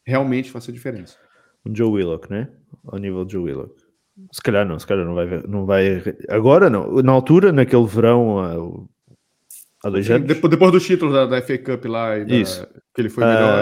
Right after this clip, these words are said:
Speaker 1: era, era pra ter vendido ali.
Speaker 2: e houve a proposta do Wolves, vinte milhões, que a gente recusou, portanto.
Speaker 1: Recusou.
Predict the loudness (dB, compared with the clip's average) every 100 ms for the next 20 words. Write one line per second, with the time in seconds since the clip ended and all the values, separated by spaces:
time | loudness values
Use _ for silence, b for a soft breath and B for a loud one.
0 | 0 -2 -4 -6 -6 -6 -6 -8 -10 b
1 | b b b _ -2 4 4 2 -4 -4
2 | 0 0 0 -4 -2 -2 -2 -10 -12 -12
3 | -10 -6 -6 -6 -8 -8 -10 -16 -12 -6
4 | -4 -6 -14 -18 -14 -12 -10 -12 -14